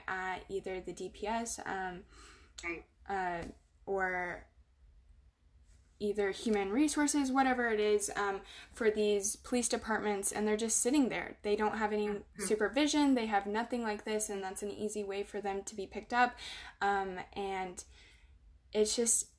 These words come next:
Speaker 1: it makes me so sad that even in those situations where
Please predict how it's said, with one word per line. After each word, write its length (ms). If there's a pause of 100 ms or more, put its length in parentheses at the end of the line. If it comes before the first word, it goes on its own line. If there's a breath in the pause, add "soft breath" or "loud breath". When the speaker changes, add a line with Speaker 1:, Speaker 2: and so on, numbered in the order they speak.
(140)
Speaker 1:
it 100
makes 240
me 100
so 300
sad 480
that 460
even 240
in 140
those 200
situations 840
where 420